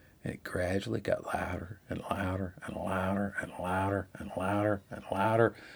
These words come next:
until it was within about a half mile of the house. It was pretty loud, you know, at three in the morning. And then it faded and it faded and it faded and it faded. This took, you know, five minutes to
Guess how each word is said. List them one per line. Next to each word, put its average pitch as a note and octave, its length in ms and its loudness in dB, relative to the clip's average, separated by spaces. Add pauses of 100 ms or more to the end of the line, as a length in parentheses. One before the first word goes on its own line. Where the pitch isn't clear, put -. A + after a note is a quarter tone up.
(540)
until A2 320 8
it - 80 6
was F2 200 0
within B2 340 10
about A#2 240 12
a G#2 40 8
half A2+ 260 6
mile G#2+ 200 8
of F#2+ 60 6
the G#2+ 80 4
house. A2 220 6
It G#2+ 100 2
was F#3 80 -2
pretty D3+ 300 4
loud, G2+ 520 6
you F#2 100 0
know, F#2 100 0
at - 100 -12
three G#2 240 8
in G2 60 6
the E2+ 80 0
morning. G2+ 360 6 (380)
And G2+ 100 2
then A2 140 4
it A#2 160 0
faded F#2+ 500 -6 (120)
and F#2 100 -4
it F#2 60 -8
faded F2 380 -12 (240)
and - 20 -20
it - 80 -12
faded - 320 -20 (240)
and - 80 -16
it - 40 -20
faded. - 180 -14 (1160)
This G3 220 4
took, A2+ 460 6
you G#2+ 80 4
know, F#2+ 240 2
five A#2+ 720 4
minutes - 840 0 (220)
to E2+ 360 0